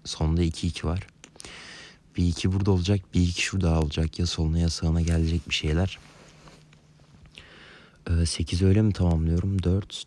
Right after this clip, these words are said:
dört. Şurası sat-, sütuna olarak bakın, sekiz olması için onların birleşmesi gerekiyordu. Onları da öyle birleştirdik.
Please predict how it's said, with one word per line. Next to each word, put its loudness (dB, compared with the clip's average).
dört. -2
Şurası -2
sat-, -4
sütuna 0
olarak 2
bakın, -2
sekiz 0
olması 2
için -4
onların 0
birleşmesi 0
gerekiyordu. -2
Onları 4
da 2
öyle 4
birleştirdik. -2